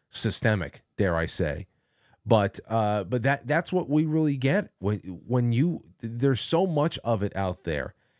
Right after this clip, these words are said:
and it's so large that it just bubbles over into the, into the, the, uh, the, the public sphere.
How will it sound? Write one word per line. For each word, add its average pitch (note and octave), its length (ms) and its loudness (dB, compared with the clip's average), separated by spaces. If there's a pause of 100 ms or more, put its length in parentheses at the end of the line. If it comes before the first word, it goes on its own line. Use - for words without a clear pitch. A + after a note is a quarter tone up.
(140)
and B2+ 140 4
it's A2 180 -2
so F#3+ 200 2
large A#2+ 580 0
that G#2+ 160 0
it F#2+ 140 0
just F#2 260 -4
bubbles A2 380 2
over G#2+ 340 -2
into G#2 220 -6
the, F2 340 -4
into A2 300 0
the, F2+ 280 -2 (160)
the, F2+ 320 -2
uh, E2+ 280 -2 (160)
the, G2+ 140 -4
the F#2+ 120 -4
public A#2 380 -2
sphere. C#3+ 420 0